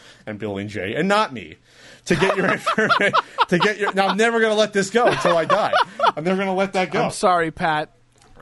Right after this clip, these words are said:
Speaker 2: I'm
Speaker 1: I'm never gonna
Speaker 2: sorry.
Speaker 1: let that go. Um, do you see yourself as, uh, people, there's a negative and positive connotation to the word entrepreneur?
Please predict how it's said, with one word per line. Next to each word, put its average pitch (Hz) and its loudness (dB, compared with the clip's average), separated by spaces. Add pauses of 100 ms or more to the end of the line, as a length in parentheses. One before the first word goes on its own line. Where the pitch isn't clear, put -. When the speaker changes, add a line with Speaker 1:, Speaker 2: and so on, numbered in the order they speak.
(300)
Speaker 2:
I'm 175 -8
Speaker 1:
I'm 165 0
never 180 4
gonna 151 2
Speaker 2:
sorry. 160 2
Speaker 1:
let 170 -2
that 175 -2
go. 160 0 (380)
Um, 175 2 (380)
do 143 -4
you 233 2
see 233 -2
yourself 247 0
as, 190 2
uh, 160 -12
people, 208 0
there's 156 -2
a 165 0
negative 175 0
and 165 -2
positive 156 0
connotation 147 -2
to 143 -8
the 127 -4
word 131 0
entrepreneur? 139 -6